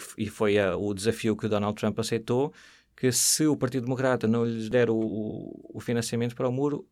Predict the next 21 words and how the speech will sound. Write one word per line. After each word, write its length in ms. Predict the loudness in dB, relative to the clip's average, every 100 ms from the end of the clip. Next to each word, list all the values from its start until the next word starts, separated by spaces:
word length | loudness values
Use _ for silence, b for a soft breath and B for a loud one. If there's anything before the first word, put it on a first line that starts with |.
| 2
ele 340 | 4 4 -2 b b b -2
não 240 | 4 6
aprova 360 | 6 6 4 4
o 20 |
orçamento 720 | 0 -2 -4 -4 -6 -8 -12 _
e 200 | -2 0
é 180 | 2 2
essa 360 | 2 2 2 2
não 200 | 4 2
aprovação 460 | 0 -2 -2 0
do 80 | 0
orçamento 560 | -2 -2 -4 -4 -8 -12
que 180 | -6 -4
leva 600 | 0 2 2 0 -2 0
a 100 | 0
uma 200 | 2 0
paralisação 680 | 0 0 0 -2 -4 -2 -2
parcial 440 | -2 -4 0 0
do 120 | 0 -2
governo 320 | 2 2 2
americano. 520 | -2 -2 -2 -2 -4